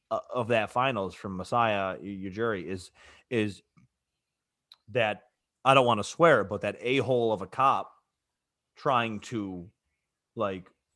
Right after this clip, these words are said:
trying to restrict him from the court while Kyle Lowry is pulling him on the court.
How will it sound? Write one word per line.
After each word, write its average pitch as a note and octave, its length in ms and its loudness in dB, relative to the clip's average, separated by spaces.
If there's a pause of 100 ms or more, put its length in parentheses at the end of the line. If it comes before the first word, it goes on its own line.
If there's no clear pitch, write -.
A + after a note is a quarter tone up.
(680)
trying D3 420 4
to A2 420 -2 (220)
restrict G3 460 4
him G#2+ 320 0 (300)
from D3+ 440 6
the A2+ 80 -2
court E3+ 460 6 (160)
while D3 200 6
Kyle F#3 340 10
Lowry D#3+ 420 12
is A2 100 0
pulling F3 380 0
him C#3+ 100 0
on G#3 220 8
the C3 80 -4
court. G2+ 400 -6